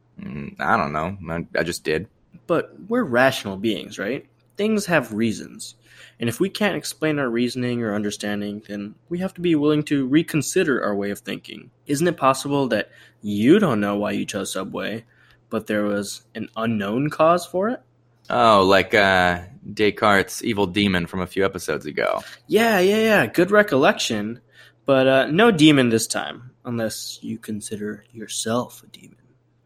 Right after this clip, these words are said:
Speaker 1: Ooh, is this going to turn into Freudian psychology? You're walking into my territory, buddy.
Speaker 2: Well, not quite that crackpot, but I guess it could be considered psychology.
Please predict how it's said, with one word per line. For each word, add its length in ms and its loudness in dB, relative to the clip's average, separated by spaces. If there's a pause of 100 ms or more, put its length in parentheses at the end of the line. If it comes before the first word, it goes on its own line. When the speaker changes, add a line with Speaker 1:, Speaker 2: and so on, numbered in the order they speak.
Speaker 1:
Ooh, 260 2
is 80 0
this 120 -2
going 200 -2
to 60 -6
turn 220 0
into 260 0
Freudian 480 0
psychology? 840 0
You're 140 -4
walking 200 2
into 120 2
my 160 4
territory, 520 0
buddy. 360 -2 (460)
Speaker 2:
Well, 360 4
not 280 2
quite 260 4
that 220 2
crackpot, 600 -6
but 260 -6 (360)
I 100 2
guess 260 2
it 140 0
could 200 0
be 100 2
considered 580 0
psychology. 600 -4